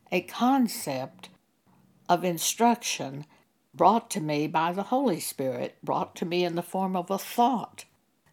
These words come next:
about what to do about something of this present life.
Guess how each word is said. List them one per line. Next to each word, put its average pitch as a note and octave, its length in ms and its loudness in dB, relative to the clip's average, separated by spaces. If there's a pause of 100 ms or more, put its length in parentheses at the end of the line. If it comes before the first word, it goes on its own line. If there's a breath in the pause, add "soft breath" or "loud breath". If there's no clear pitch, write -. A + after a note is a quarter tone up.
(180)
about D3 420 0
what F#3+ 240 0
to G#3+ 120 -2
do D3 380 0 (120)
about D#3+ 380 -2
something E3+ 640 -2 (320)
of D#3+ 160 -2
this D#3+ 200 -4
present - 480 -4
life. D3 380 -4